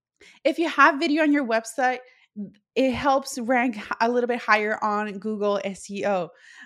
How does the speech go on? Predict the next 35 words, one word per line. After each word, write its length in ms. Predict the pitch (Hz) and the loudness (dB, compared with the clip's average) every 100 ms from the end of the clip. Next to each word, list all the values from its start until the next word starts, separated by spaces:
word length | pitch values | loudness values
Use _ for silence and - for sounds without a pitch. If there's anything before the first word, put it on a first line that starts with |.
| - | -6
Um, 420 | 240 233 226 220 _ | -4 -2 -6 -10 _
and, 500 | 294 285 277 269 262 - - | -4 -2 -2 -2 -4 -6 -2
you 120 | 262 | 0
know, 160 | 254 247 - _ _ _ _ | 0 -2 -8 _ _ _ _
you 160 | 220 254 | -8 -6
just 180 | 339 - | -6 -8
have 320 | - 294 262 | -2 0 0
such 300 | - 254 - | -4 -4 -2
a 80 | 262 | -2
better 380 | 208 220 233 - | 2 2 2 -2
approach, 500 | 220 - 208 208 - _ _ - | -6 -4 -6 -6 -14 _ _ -12
such 300 | - 269 277 | -2 0 0
a 200 | 240 - | -2 -4
greater 280 | - 262 269 | -2 0 0
opportunity 640 | 254 220 - 311 349 285 233 | -4 -8 -6 -2 0 -2 -4
to 200 | - 240 | -8 -8
connect 380 | - 233 311 381 | -4 -4 -4 -6
with 160 | 359 | -6
people, 320 | 254 240 233 | -6 -2 -2
because 480 | 220 240 - 226 220 - - - - _ 220 | -2 -6 -4 -4 -4 -12 -20 -20 -20 _ -2
while 300 | 226 233 220 | 2 2 0
you 120 | 233 | -2
can 160 | 302 | -4
create 260 | 277 269 240 | -4 -6 -2
the 60 | 254 | -2
most 320 | 240 214 208 | -2 -4 -6
beautiful 580 | 233 285 320 359 311 294 | 0 2 2 -2 -4 -6
photos, 720 | - 208 214 254 320 330 - _ _ | 0 2 2 2 0 -2 -8 _ _
you 340 | 208 226 254 277 | -8 -2 0 2
are, 200 | 285 269 | 0 -2
you 140 | 226 240 | -6 -8
have 280 | - 220 233 | 0 2 2
the 100 | 285 | -2
opportunity 600 | 302 - 262 247 240 240 | -2 -4 -2 -2 -4 -6
to, 420 | - 233 214 | -6 -6 -6